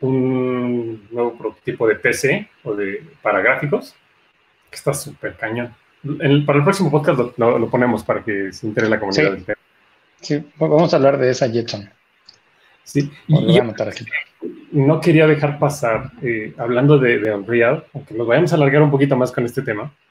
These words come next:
Speaker 1: es que estaba viendo su página web que, eh, as-, ya ves que te comen-, te preguntaba que si nada más funciona para videojuegos o para algunas otras cosas, y en realidad tiene
Speaker 2: Ajá.
Speaker 1: muchas áreas de oportunidad de aplicación, y una de ellas es la de, eh,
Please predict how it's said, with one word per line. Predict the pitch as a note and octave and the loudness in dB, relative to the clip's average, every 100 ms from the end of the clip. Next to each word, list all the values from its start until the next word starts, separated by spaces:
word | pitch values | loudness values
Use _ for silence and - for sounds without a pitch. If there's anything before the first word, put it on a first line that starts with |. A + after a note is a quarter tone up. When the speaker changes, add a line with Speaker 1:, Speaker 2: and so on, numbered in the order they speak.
| _ _ _ _ _ - | _ _ _ _ _ 0
Speaker 1:
es | D3 C#3+ | 0 2
que | - F3+ | 4 2
estaba | E3+ G3 G3 | 4 2 2
viendo | G#3+ | 0
su | G3+ D#3+ | -2 -6
página | E3+ E3 D#3 | -4 -2 -2
web | C3 C3+ - | -2 -4 -4
que, | C3+ C3 C3 | -6 -6 -10
eh, | A2 A2 | -12 -12
as-, | B2 - - | -14 -10 -4
ya | D#3+ | -4
ves | |
que | D#3 | -4
te | C#3+ | -4
comen-, | B2+ A#2 - | -4 -4 -6
te | B2 | -10
preguntaba | - A#2 A2 B2 A#2+ | -6 -4 2 2 0
que | A2+ | -4
si | A#2+ | -2
nada | A2+ | -2
más | A2 A2 | 0 -2
funciona | - G#2+ A#2 A2 | -4 -6 -4 -4
para | - G#2 | -2 -2
videojuegos | G#2 A2 D3+ B2 B2 - | 0 2 2 2 2 -2
o | |
para | - F2+ | -14 -14
algunas | F#2 G2+ | -12 -14
otras | - C3+ | -12 -8
cosas, | - F#3+ - - - | -4 -4 -6 -18 -4
y | C3 | 0
en | C3+ | 2
realidad | B2 C3+ C#3 | 4 4 4
tiene | C#3+ C#3 | 4 4
Speaker 2:
Ajá. | B2+ | 4
Speaker 1:
muchas | B2 B2 - | 2 0 -2
áreas | - - | -10 -6
de | G#2+ | -6
oportunidad | - A2 B2+ A#2 B2 C3 | -6 -8 -6 -2 -2 -2
de | G2+ F#2+ | -4 -8
aplicación, | F2+ - A#2+ - D3+ D3 - _ _ _ _ - | -10 -8 -8 -4 -2 -4 -6 _ _ _ _ 0
y | D3+ | 4
una | F#3+ G3 | 6 6
de | F#3+ | 4
ellas | D#3 D3 D#3 - | 4 2 0 0
es | C#3 C3+ | 0 2
la | C3+ C3+ | 2 2
de, | B2+ C3 C3 C3 C#3 | 2 0 2 0 -2
eh, | B2+ G#2+ G2+ G2 G2 F#2+ G2 | -6 -8 -8 -8 -10 -12 -16